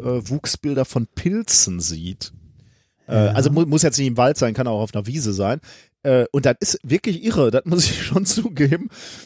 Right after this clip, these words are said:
Speaker 1: Ähm, wenn, wenn du dann mal, mal, ich glaube auch in der Wikipedia findest du dazu auch was, wenn du Feenringe, äh, suchst. Äh, das sind halt wirklich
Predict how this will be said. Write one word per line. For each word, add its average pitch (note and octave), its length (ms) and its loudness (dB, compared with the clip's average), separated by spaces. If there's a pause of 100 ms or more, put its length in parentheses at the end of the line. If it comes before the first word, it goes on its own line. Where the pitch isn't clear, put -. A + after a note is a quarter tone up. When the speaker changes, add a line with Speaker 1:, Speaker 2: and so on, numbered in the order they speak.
(100)
Speaker 1:
Ähm, D#3 600 2
wenn, D3+ 180 2
wenn D3 100 4
du D#3 80 4
dann D3 220 4
mal, C#3+ 220 2
mal, C3+ 360 0 (180)
ich A#2 120 -6
glaube D3 180 4
auch C#3+ 40 4
in C#3 100 2
der A#2+ 120 4
Wikipedia D#3 500 0
findest F#3+ 340 0
du - 40 -4
dazu F3 340 -2
auch F3+ 220 -2
was, - 280 0
wenn D#3+ 80 -4
du D#3+ 60 -4
Feenringe, E3 1120 -2
äh, - 20 -4
suchst. D3+ 420 -6 (960)
Äh, B2+ 220 2 (300)
das C3 200 4
sind A3+ 220 2
halt D#3 220 0
wirklich E3+ 340 0